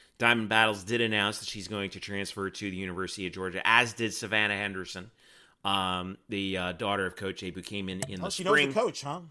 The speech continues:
Speaker 2: Okay.
Speaker 1: Yeah, it's shocking how that works out. Um, they've gone to the University of Georgia,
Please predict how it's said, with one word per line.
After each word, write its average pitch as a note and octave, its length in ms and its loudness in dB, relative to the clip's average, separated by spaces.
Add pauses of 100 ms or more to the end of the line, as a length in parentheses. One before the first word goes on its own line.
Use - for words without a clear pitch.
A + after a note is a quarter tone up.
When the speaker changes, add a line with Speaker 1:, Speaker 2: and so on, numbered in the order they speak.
(140)
Speaker 2:
Okay. D3+ 180 -14
Speaker 1:
Yeah, G2 220 -2
it's F#2 240 -12 (400)
shocking D#3 420 -8
how D2 100 -10
that C#2 80 -12
works C#2 200 -14
out. - 140 -16 (420)
Um, B2 520 6 (840)
they've B2 220 4
gone B2+ 200 4
to A#2+ 100 -6
the A2+ 80 -2
University G#2+ 480 2
of F#2 80 -8
Georgia, E2+ 340 -4